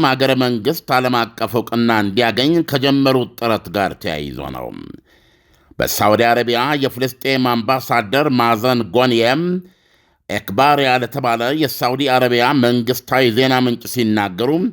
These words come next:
«የሚኒስትሮቹ ጉብኝት እንደ ግልጽ መልእክት ነው የሚቆጠረው» ብለዋል። ይህም አሉ «የፍልስጤም ጉዳይ ለአረቦችና ለሙስሊሞች እምብርት የሆነ ጉዳይ ነው» ብለዋል።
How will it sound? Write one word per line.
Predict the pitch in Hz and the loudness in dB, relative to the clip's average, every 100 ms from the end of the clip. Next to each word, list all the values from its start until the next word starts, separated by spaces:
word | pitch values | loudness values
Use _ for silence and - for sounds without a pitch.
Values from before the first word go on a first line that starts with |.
| - - _ _ _ | -8 -20 _ _ _
«የሚኒስትሮቹ | - 101 127 127 - 131 131 - 156 | 0 4 4 2 0 0 0 0 4
ጉብኝት | 143 135 123 139 - | 4 4 2 0 0
እንደ | 131 120 110 | -2 0 0
ግልጽ | 139 160 - 147 | 2 0 0 -2
መልእክት | 135 123 - 131 | -2 -2 -6 -2
ነው | 117 110 107 | 0 0 0
የሚቆጠረው» | 110 104 101 95 - - 85 - 87 85 | 0 0 0 -2 -6 -8 -8 -8 -8 -6
ብለዋል። | 71 71 64 58 57 57 50 - _ _ _ _ - | -8 -10 -8 -10 -12 -18 -18 -20 _ _ _ _ -10
ይህም | - 104 117 117 | 0 2 4 4
አሉ | 113 110 131 160 | 2 2 2 2
«የፍልስጤም | 131 117 127 123 - - 127 110 87 | 2 0 0 -2 -4 -4 0 0 -2
ጉዳይ | 104 - - 127 156 165 165 _ _ _ _ | -4 -6 -4 0 2 2 -2 _ _ _ _
ለአረቦችና | 69 80 101 117 117 120 120 - 110 107 101 | -8 -2 0 2 2 0 -2 -4 0 2 0
ለሙስሊሞች | 92 95 90 - 90 107 135 139 - - | 0 -2 -4 -4 -2 0 0 -2 -6 0
እምብርት | 117 110 90 104 - - | 4 4 2 0 0 -2
የሆነ | 101 90 85 | 0 2 0
ጉዳይ | 73 76 - 82 71 67 | -2 -8 -8 -8 -8 -10
ነው» | 62 60 58 | -12 -12 -14
ብለዋል። | - 60 57 50 50 | -14 -10 -10 -10 -14